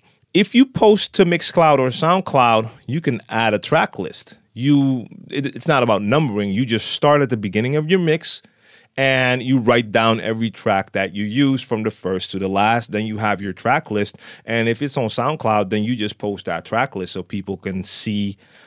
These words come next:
what the tracks are that they're hearing. That's basically what it comes down to. Now, I come from a time when I did mixtapes on cassette. That was the same thing. There was no numbering on the cassette. You just had your mix,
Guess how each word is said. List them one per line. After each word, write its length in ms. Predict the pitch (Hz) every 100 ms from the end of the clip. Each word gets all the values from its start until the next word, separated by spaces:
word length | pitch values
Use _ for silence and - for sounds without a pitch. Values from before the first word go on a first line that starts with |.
| _
what 180 | 107 110
the 80 | 95
tracks 340 | 123 107 - -
are 240 | 113 104 101
that 240 | 101 -
they're 160 | 98 101
hearing. 500 | 180 135 85 - _ _ _ _
That's 260 | - 120 123
basically 460 | 110 120 117 117 110
what 160 | 113
it 60 | 107
comes 200 | 110 98
down 240 | 127 208
to. 100 | -
Now, 260 | 95 127 123 - - - - _ -
I 140 | 196
come 180 | - 262
from 180 | 240 202
a 40 |
time 580 | 170 196 185 170 165 - _
when 340 | - 139 135 131
I 240 | 139 143
did 200 | 143 143
mixtapes 600 | 127 135 - 127 117 - -
on 220 | 117 110
cassette. 560 | - 104 - 143 160 - - _ _ _ -
That 220 | 117 127
was 160 | 117 98
the 100 | 98
same 260 | 104 95
thing. 420 | 90 101 110 104
There 60 | 92
was 220 | 92 98
no 140 | 101 90
numbering 720 | 95 113 127 117 117 110 - - _ _ _ _
on 200 | 143 131
the 80 | 110
cassette. 460 | - 104 117 131 -
You 180 | 110 127
just 240 | 113 -
had 400 | - 113 107 95
your 140 | 92 87
mix, 400 | 95 143 -